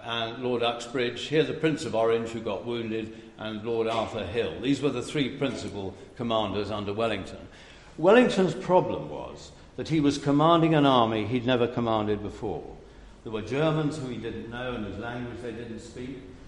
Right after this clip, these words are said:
There were Dutch who'd been fighting with the French a year previously. It was an infamous army of about a hundred thousand.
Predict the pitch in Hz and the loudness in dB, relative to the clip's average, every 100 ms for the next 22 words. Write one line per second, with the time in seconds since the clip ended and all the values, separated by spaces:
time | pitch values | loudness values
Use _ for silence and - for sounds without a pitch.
0 | - 120 113 113 147 139 - 131 110 113 | -16 -6 -4 -2 -2 -2 -6 -10 -10 -10
1 | 107 139 113 113 113 107 107 - 107 85 | -10 -8 -8 -8 -10 -10 -10 -10 -10 -10
2 | 92 98 98 98 98 - - 120 98 - | -12 -12 -10 -10 -12 -16 -16 -12 -12 -12
3 | - 98 - 185 170 160 156 180 143 - | -14 -16 -10 -8 -6 -6 -4 -4 -4 -4
4 | 107 101 - 107 92 73 - - - - | -8 -8 -6 -4 -4 -6 -14 -18 -20 -6
5 | 127 110 107 101 95 101 95 87 - 107 | 0 4 4 2 -2 -4 -6 -8 -6 -4
6 | 87 - | -4 -8